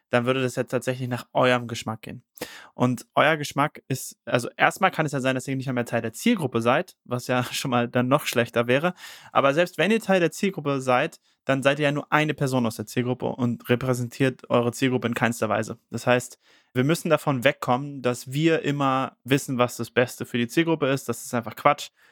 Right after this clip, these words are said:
Nur weil es euch gefällt, nur weil es mir gefällt, nur weil es Tom gefällt, heißt es noch lange nicht, dass euer Buch gut performen wird oder dass eurer Zielgruppe der Titel oder das Cover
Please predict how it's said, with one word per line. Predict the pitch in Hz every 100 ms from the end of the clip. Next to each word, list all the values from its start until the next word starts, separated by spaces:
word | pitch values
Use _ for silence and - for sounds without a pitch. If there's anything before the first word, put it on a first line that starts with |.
| _
Nur | - 135
weil | 135
es | 123 -
euch | 143 160
gefällt, | 143 - 135
nur | 135 127
weil |
es | 123
mir | - 147
gefällt, | 143 139 127
nur | 123
weil | 120
es |
Tom | - 135 135
gefällt, | 127 123
heißt | 123 123
es | 123
noch | 120
lange | 120 135 131
nicht, | 123 - _ - - -
dass | 120 - -
euer | 123 127
Buch | 127 127
gut | 143 127
performen | 123 - 143 147
wird | 139 123
oder | 123 123 113
dass | 113 -
eurer | 120 117
Zielgruppe | 117 139 123 123
der | 123 123
Titel | 170 160 151
oder | 127 127
das | 123
Cover | - 127 131